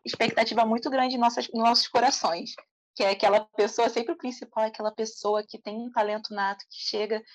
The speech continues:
tipo, É a quietinha que aí do nada canta e, e a voz é maravilhosa, só que não fala que, na verdade,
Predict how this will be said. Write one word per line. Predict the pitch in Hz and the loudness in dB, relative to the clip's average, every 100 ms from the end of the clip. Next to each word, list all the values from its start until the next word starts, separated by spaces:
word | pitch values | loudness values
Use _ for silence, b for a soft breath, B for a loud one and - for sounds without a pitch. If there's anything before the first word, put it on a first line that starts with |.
| B B - | B B -6
tipo, | 220 - 226 202 _ - _ _ _ - | -6 -2 -2 -2 _ -14 _ _ _ 0
É | |
a | 226 | 4
quietinha | 262 254 294 294 | 4 4 2 2
que | 285 | 6
aí | 254 | 6
do | 254 240 | 4 0
nada | 240 240 | 0 2
canta | 247 254 254 | 2 -2 -2
e, | 262 247 226 | -4 -2 0
e | |
a | 226 | 0
voz | 220 233 | 0 0
é | 233 | 0
maravilhosa, | 220 262 247 247 214 180 180 | 0 0 0 0 0 -2 -4
só | - | -10
que | - | -10
não | 208 | -10
fala | 220 214 196 | 0 2 2
que, | 202 202 | 0 -4
na | |
verdade, | 185 202 180 180 196 202 | -4 -2 0 -2 -4 -12